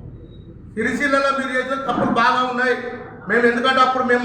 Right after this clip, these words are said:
మాట్లాడితే మమ్మల్ని కేసులు పెట్టి లోపడి తోలిరు, భయభ్రాంతులు చేసింది మీరు, మేము కాదు, మా ప్రభుత్వం కాదు. ఇకనైనా మీరు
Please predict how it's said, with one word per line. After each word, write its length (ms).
మాట్లాడితే 420
మమ్మల్ని 320
కేసులు 320
పెట్టి 240
లోపడి 340
తోలిరు, 340
భయభ్రాంతులు 560
చేసింది 280
మీరు, 240
మేము 180
కాదు, 240
మా 140
ప్రభుత్వం 440
కాదు. 220
ఇకనైనా 400
మీరు 140